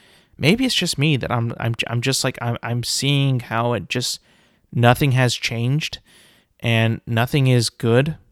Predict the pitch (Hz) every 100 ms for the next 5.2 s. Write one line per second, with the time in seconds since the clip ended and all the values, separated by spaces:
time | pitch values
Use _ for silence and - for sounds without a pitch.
0 | _ _ _ 107 127 139 98 123 123 117
1 | 131 131 107 123 120 - 117 - 123 -
2 | 143 135 123 127 143 143 139 123 127 -
3 | 120 135 123 123 113 117 151 156 156 185
4 | - - - - - _ _ 117 120 117
5 | 110